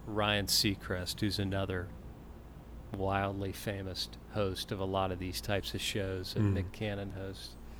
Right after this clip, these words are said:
Speaker 1: if he said the opposite thing, like, "Well, people with melanin, you know, behave like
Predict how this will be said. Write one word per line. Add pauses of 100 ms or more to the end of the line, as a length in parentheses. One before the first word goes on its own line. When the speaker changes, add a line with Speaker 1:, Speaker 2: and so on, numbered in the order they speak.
(380)
Speaker 1:
if
he
said
the
opposite
thing, (260)
like, (880)
"Well,
people
with
melanin, (180)
you
know,
behave
like